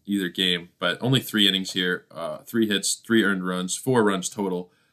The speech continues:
uh, two walks and two strikeouts. Not very interesting. So far, uh, he's not been someone that you can really roster in standard leagues. On the Milwaukee side, uh, Aaron Ashby, someone I mentioned as a lower end stream for yesterday,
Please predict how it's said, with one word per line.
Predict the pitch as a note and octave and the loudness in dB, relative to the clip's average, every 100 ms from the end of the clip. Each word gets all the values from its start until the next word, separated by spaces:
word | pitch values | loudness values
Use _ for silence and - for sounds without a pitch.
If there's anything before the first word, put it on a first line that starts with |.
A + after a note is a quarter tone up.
| _ _ _ _ | _ _ _ _
uh, | G2 F#2 | -2 0
two | - D3 | 4 4
walks | A#2 G#2+ G2+ | 6 4 4
and | G#2 | -2
two | F#2 | -4
strikeouts. | F#2+ - F2+ F2 F2 - G#2+ | -4 -2 -2 -2 -4 -4 0
Not | A2 G2+ | 2 2
very | G2 F#2+ F2+ | 0 -2 -2
interesting. | F2+ - - F2+ | -6 -10 -10 -8
So | - C3+ A#2 | -2 0 2
far, | A2 G2+ G2 - _ _ _ - | 2 2 2 -2 _ _ _ -8
uh, | F2+ E2+ | -4 -2
he's | G#2 | -2
not | G2+ F#2 | -2 -4
been | F2+ | -4
someone | F2+ F#2 F2+ | -4 -4 -4
that | D#2+ | -4
you | F2+ | -6
can | F2+ | -6
really | F2 E2+ | -4 -4
roster | E2+ E2+ - F#2+ F2 | 0 0 0 -2 -2
in | F2 F2 C#2+ | -4 -10 -12
standard | - F#2 F#2 E2 | -10 -6 -4 -4
leagues. | F2 E2+ - - _ _ _ _ C3 | -4 -4 -6 -10 _ _ _ _ 2
On | |
the | C#3+ | 6
Milwaukee | C#3 A#2+ B2 C#3 | 6 6 6 6
side, | B2+ A#2+ A#2 A#2+ A2+ - | 4 6 6 6 6 0
uh, | G2 | -2
Aaron | G2+ A#2 | 2 2
Ashby, | G2 A2 A2+ - A#2+ | 4 2 2 0 0
someone | - G#2 | 2 0
I | G2+ | 2
mentioned | G#2 G#2 G#2 | 0 0 -2
as | G2+ | -4
a | F#2+ | -4
lower | F#2+ G2 | -2 0
end | F#2+ F#2 | 0 0
stream | - G#2 G#2+ | -2 0 0
for | G#2+ | 4
yesterday, | G#2 G#2 G#2 G2+ G2+ F#2+ | 4 2 2 2 4 2